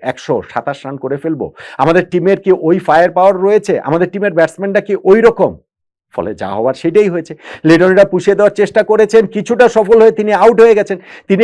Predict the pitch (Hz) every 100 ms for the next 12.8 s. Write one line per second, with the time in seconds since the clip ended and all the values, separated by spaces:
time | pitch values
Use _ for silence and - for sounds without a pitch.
0 | 226 220 233 175 220 202 226 226 180 180
1 | 214 180 214 220 214 208 196 220 - 247
2 | 269 254 214 196 208 226 151 202 190 170
3 | 202 - 202 190 185 180 185 185 185 180
4 | 190 190 180 170 180 - 180 190 185 185
5 | 233 214 196 196 180 185 - 202 226 208
6 | 196 196 180 - 156 185 185 180 170 170
7 | 160 160 156 214 254 294 277 226 - 165
8 | 180 156 139 143 131 135 127 131 147 139
9 | 123 120 - - 147 135 143 147 151 139
10 | 143 131 123 113 113 120 110 - 117 143
11 | 143 151 151 139 139 151 143 127 139 139
12 | - 139 143 131 127 131 135 131